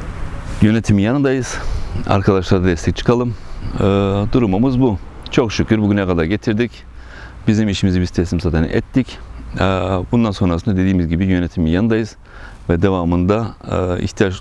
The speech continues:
duydukları sürece her zaman yanlarındayız. Vatandaşlarımız da, iş arkadaşları, eş, dost ne varsa herkes de mümkün olduğu kadar eline taşın altına koysun, buraya destek çıksın.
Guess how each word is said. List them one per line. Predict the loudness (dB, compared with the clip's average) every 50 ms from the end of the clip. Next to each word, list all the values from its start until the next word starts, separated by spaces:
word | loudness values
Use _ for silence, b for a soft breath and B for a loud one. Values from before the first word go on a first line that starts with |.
| -2
duydukları | 0 0 0 0 0 0 0 0
sürece | 0 0 0 2 2 2 2
her | 2 2
zaman | 0 0 0 0 0
yanlarındayız. | 0 0 0 0 0 0 0 -2 -2 -2 -4 -8 -14 -20 -20 B B B B B B B B B 0
Vatandaşlarımız | 0 2 2 0 0 0 -2 0 0 0 0 2 0 -2 -2
da, | -2
iş | -2 -2 0 0
arkadaşları, | 0 0 0 0 0 0 0 0 -2 -2 0 0 -2 -2 -2
eş, | -2 -2 -2 -2 -2 -2
dost | -2 -2 -2 0 0
ne | 0 2
varsa | 2 0 -2 -4 -4 -2 0
herkes | 0 0 0 0 -4 -2 0 0
de |
mümkün | 0 0 0 0 0
olduğu | 0 0 0
kadar | 0 0 0
eline | 2 2 0 2 2 0 0 -2 -4 B B B B B B B B B B
taşın | -2 -2 0 2 0
altına | 0 0 0 0 0 0
koysun, | 2 0 0 0 0 0 0 2
buraya | 2 2 2
destek | 0 -2 -4 -2 -4 -6 -4 -2
çıksın. | -4 -4 -4 0 -2 -2 -2